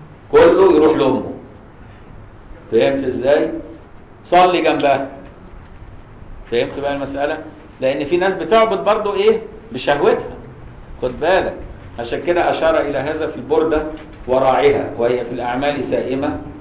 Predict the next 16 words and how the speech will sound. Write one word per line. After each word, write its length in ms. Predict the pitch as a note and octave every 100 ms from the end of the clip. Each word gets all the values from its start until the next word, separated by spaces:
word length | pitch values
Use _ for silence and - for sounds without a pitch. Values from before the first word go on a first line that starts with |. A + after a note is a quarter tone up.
| -
وإن 180 | A2+ A#2
هي 160 | B2+ C#3+
استحلت 500 | - - - B2 -
المرعى 460 | A2+ B2+ C3 C3+ C3+
فلا 180 | D3 D3
تسلم". 480 | - G3+ - - - - - - - - - - - - - - -
كل 240 | G#3 G3
ما 80 | F3
تلاقي 320 | E3+ G#3 F3
نفسك 400 | F3+ F#3 - D3
في 140 | C#3+
عبادة 540 | C#3+ C#3+ F#3+ F#3 B2 G#2+ - - - - - -
بت-، 180 | B2 C3
داخلة 500 | B2+ - F3+ F3 D3
فيها 220 | F3+ D#3+
بنهم، 760 | C#3+ D3+ G#3 A3+ A3 - -